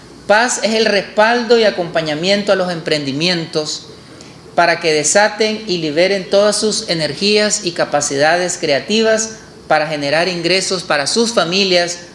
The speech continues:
comunidades y la nación. Paz son las sinergias y las alianzas económicas, productivas y sociales con los micros, pequeños y medianos empresarios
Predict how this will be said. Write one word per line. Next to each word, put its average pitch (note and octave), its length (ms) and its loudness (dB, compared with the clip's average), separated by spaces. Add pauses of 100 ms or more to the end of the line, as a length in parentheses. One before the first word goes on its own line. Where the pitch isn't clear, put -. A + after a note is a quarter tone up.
(180)
comunidades E3 1000 0 (360)
y E3+ 120 4
la D#3+ 160 2
nación. C3 520 -2 (520)
Paz G3+ 480 0
son F3+ 260 0
las G3+ 140 2
sinergias F#3 880 0 (260)
y E3+ 120 2
las E3 220 2
alianzas F#3+ 680 2
económicas, G3 760 -2
productivas G3+ 800 0
y F3 80 -2
sociales D#3+ 720 0 (360)
con E3+ 180 0
los D3+ 180 -2
micros, G#3 500 0
pequeños F#3 800 -2 (220)
y E3+ 120 0
medianos F#3 760 2
empresarios E3+ 880 0